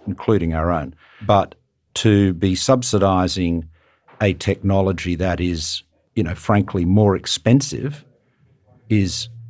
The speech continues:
not, <laughs> is not a great idea. It's a really bad idea. I mean, my, my concern is that w-, we want to have a lower emissions and lower prices. Now, that,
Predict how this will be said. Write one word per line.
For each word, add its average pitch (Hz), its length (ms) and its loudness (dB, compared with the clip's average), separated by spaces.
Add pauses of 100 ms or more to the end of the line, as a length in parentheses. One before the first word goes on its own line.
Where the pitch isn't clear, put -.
(220)
not, 110 380 6
<laughs> - 80 -12
is 127 140 4
not 117 260 6
a 117 60 4
great 107 320 2
idea. 95 300 2
It's 104 120 -2
a 156 60 4
really 233 260 4
bad 208 280 4
idea. 95 220 4
I 101 40 2
mean, 123 180 4 (320)
my, 139 240 6
my 147 260 6
concern 123 840 4 (720)
is 107 380 2 (160)
that 104 220 4
w-, 110 280 -8
we 110 180 2
want 135 240 4
to 147 60 4
have 85 480 -2 (880)
a - 60 -6
lower 135 480 6
emissions 95 760 0 (560)
and 101 160 2
lower 95 240 2
prices. - 600 -8
Now, 101 360 0
that, 131 300 2